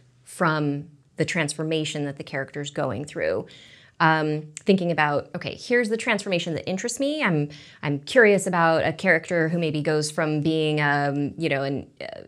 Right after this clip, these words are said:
independent single guy who's determined not to have any,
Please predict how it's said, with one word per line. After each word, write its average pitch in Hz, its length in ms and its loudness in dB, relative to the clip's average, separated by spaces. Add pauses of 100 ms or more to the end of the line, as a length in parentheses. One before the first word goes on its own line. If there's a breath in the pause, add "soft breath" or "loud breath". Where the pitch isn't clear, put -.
independent 202 880 2
single 247 280 6
guy 226 540 6
who's 170 460 4
determined 190 540 0
not 196 140 0
to 190 60 -6
have 185 160 0
any, 185 460 -2